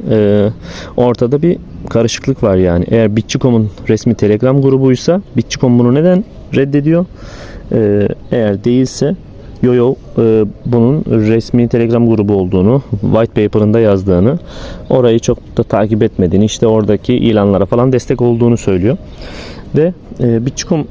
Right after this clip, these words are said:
Bitçi com'un, e, Telegram grubundaki, e, ne bu? Bir arkadaş var. İsmini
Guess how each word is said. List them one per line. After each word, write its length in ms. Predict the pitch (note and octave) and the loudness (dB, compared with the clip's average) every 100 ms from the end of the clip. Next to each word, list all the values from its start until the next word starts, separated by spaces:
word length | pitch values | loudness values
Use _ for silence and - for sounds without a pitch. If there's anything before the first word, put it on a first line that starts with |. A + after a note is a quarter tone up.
| - | -6
Bitçi 300 | C3+ - F3 | -6 -4 -4
com'un, 400 | E3 C3+ E3 - | 0 0 0 0
e, 160 | B2+ A#2 | 0 0
Telegram 460 | A#2+ B2 A#2+ D3 D#3 | 0 0 0 0 0
grubundaki, 840 | B2+ A#2 A2 G#2 G#2 - C3 F3+ - - - - - - - - - | 0 2 2 2 0 -2 -2 -2 -4 -14 -16 -16 -16 -14 -14 -12 -4
e, 40 | A#2+ A2 G#2+ | 0 0 2
ne 480 | A#2 B2 C#3+ E3 A#2+ | 2 4 2 2 0
bu? 180 | A#2+ | 0
Bir 80 | B2 | 0
arkadaş 580 | A#2+ A2+ A2+ G#2+ A2 - | 0 0 -2 -4 -4 -4
var. 140 | G2+ - - - - - - - - - - - - - - - - - B2+ | -6 -6 -14 -16 -16 -16 -16 -16 -16 -16 -16 -14 -14 -14 -14 -16 -18 -10 -8
İsmini 540 | - - A#2 A#2 A#2+ | -4 0 0 2 0